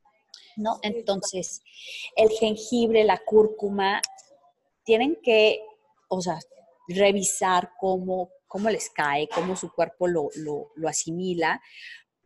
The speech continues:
Speaker 1: porque hay algunas personas que pueden incrementar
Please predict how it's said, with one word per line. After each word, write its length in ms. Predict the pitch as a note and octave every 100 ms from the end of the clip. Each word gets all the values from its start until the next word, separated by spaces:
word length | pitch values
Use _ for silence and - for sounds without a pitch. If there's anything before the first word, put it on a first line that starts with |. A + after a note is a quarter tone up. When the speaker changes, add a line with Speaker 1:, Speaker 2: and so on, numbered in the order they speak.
| _
Speaker 1:
porque 500 | G#3+ G3+ - - G3+ -
hay 180 | G#3 C4
algunas 440 | C#4+ C4+ B3 A#3+
personas 920 | - G3+ - G#3 G3 D#3 - C#4 - - _ _ _
que 120 | F#3+
pueden 500 | - F#3+ F3+ G3 A3
incrementar 1080 | G#3 G3 - F3 F3 E3+ E3+ - E3+ D#3+ G3+